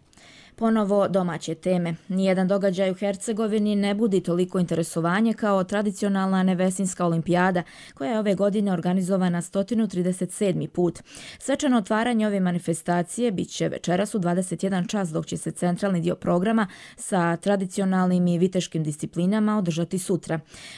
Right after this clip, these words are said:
Više o aktivnostima na Nevesinskoj olimpijadi u ova dva dana rekao nam je član organizacionog odbora ove manifestacije Momčilo Šljegović.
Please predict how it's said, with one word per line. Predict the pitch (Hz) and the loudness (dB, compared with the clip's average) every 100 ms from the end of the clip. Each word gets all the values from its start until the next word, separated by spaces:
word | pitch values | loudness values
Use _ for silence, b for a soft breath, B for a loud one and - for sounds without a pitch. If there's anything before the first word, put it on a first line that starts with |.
| B | B
Više | 247 226 - 220 | 2 2 2 2
o | |
aktivnostima | 208 220 226 220 - 190 | 0 0 0 0 0 0
na | 170 160 | 0 0
Nevesinskoj | 156 156 170 175 - 165 | -2 0 0 -2 -2 -2
olimpijadi | 160 156 147 170 185 214 | 0 -2 0 2 2 2
u | 185 | 0
ova | 147 | -2
dva | 147 165 | -4 -4
dana | 147 165 202 233 220 | -2 0 2 2 2
rekao | 180 170 180 175 | 0 -2 -2 0
nam | 170 170 170 | 0 -2 -2
je | 165 165 | 0 -2
član | 160 - 175 170 | -2 -2 0 0
organizacionog | - 175 175 165 160 165 160 | 0 0 0 -2 -4 -4 0
odbora | 175 185 226 175 | 0 2 0 0
ove | 165 160 160 | 0 -2 -2
manifestacije | 165 165 - 151 - 175 208 - 220 202 | -2 -4 -6 -8 -4 -4 -4 -4 -4 -2
Momčilo | 175 160 156 - 175 175 | -2 -2 -4 -4 -4 -4
Šljegović. | - - - - - - | -8 -8 -6 -6 -6 -14